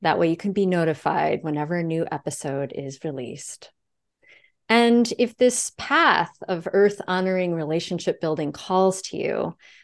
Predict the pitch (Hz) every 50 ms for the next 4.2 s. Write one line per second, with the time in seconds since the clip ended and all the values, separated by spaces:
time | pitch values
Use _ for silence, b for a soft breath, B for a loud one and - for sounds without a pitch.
0 | b b 190 185 - 196 185 - - 190 185 180 185 180 185 185 180 185 185 -
1 | 160 160 151 151 147 - - - - 165 175 175 175 - 180 160 156 151 - -
2 | - 165 156 147 - 175 - - - 175 160 - - 233 226 220 - 233 214 208
3 | 202 196 190 175 147 135 - - 170 175 175 - - 190 175 170 165 165 165 160
4 | 160 156 160